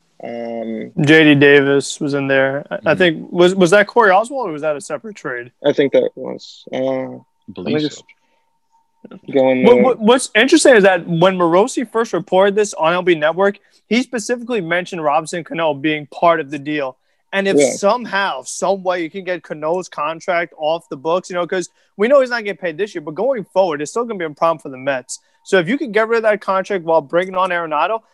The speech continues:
Speaker 2: that wouldn't be bad. What I don't like is I said you might have to put Nimmo in the deal, and I don't wanna have to lose Nimmo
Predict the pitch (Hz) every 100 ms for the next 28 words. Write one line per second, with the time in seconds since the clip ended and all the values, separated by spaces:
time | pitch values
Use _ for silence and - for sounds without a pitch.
0 | _ - 165 240 254 240 180 147 160 143
1 | 135 _ - 175 202 180 214 226 180 160
2 | 170 - 175 170 170 165 - 170 147 156
3 | 185 185 180 156 139 156 202 220 _ _
4 | - 190 185 190 240 240 226 180 160 147
5 | 190 202 151 175 185 147 139